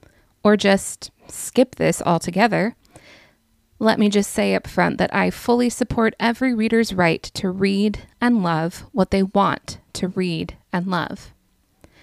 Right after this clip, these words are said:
I recognize that Harry Potter has a very special place in many readers' hearts, and I am on board with people connecting on a deep, emotional level to the fiction they read. However,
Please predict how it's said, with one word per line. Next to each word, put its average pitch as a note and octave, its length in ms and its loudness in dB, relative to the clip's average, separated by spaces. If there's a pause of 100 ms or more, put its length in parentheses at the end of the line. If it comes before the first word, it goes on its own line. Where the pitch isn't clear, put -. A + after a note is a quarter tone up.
(440)
I G#3+ 80 6
recognize G3+ 680 0
that - 140 0
Harry A3 240 2
Potter F#3+ 400 2
has F#3+ 180 -2
a F#3+ 60 2
very G3+ 260 4
special A#3 540 -2
place G3+ 420 -2
in G3 200 0
many G#3 240 2
readers' F#3 380 0
hearts, - 580 -4 (560)
and F3 200 2
I E3+ 260 0
am C#4 320 4
on F3 220 0
board D#3+ 460 -2 (180)
with - 240 0
people C4 320 0
connecting F3+ 640 -2
on E3 180 -2
a F3 80 -2
deep, G#3+ 440 -8 (520)
emotional A3+ 720 0
level E3+ 480 -2 (220)
to - 100 -2
the F#3 140 2
fiction E3+ 420 -4
they D#3+ 140 -4
read. D#3+ 320 -6 (2000)
However, B3+ 640 0